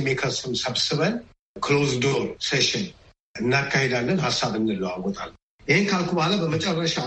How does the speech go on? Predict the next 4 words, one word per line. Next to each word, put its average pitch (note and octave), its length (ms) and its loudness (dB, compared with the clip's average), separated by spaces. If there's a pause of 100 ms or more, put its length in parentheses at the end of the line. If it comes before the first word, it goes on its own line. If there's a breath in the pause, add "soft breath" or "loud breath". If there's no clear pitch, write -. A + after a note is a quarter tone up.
(440)
አዲስ D3 340 0
አበባ F#3+ 240 2 (440)
የአሜሪካ F3+ 500 2 (140)
የፖሊሲ F3 640 0